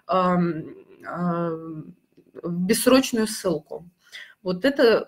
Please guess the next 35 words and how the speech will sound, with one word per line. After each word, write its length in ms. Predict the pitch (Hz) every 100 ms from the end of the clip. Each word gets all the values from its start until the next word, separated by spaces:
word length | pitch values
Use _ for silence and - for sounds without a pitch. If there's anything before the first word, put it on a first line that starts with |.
| -
книга 480 | 233 302 277 202
и 180 | 190 208
есть 460 | 196 208 277 294 -
фантастический 920 | 202 196 202 208 233 202 - - 180
путь 200 | 175 208
этого 240 | 190 196 185
ученого, 600 | 185 - 285 302 214 185
который, 540 | 190 185 214 202 180
а, 480 | - 180 185 185 190 180 - - - _ _
несмотря 600 | 202 185 208 226 220 226
на 120 | 214 214
то, 120 | 240
что 200 | - 170
он 240 | 202 202
находился 520 | 196 202 190 196 -
в 60 | 170
заключении, 600 | 180 185 180 - 262 214
стирал 560 | 196 - 214 185 165 165
белые 340 | 180 180 175
пятна, 440 | 202 247 269 180 180 - - _ _
э, 160 | 185 180
белые 260 | 175 214 202
пятна 260 | 202 196 190
неизвестности 880 | 185 190 180 226 269 226 196 - 185
на 180 | 175
карте 280 | 175 214 -
Сибири 440 | - 175 175 233 220
и 220 | 185 185
Приполярья. 720 | 202 208 202 190 175 170 165
В 80 | 165
общем, 260 | - 190 185
книга 260 | 240 240
такая 300 | 233 185 208
очень 360 | 196 208 208 196
интересная. 640 | 190 185 170 175 170 180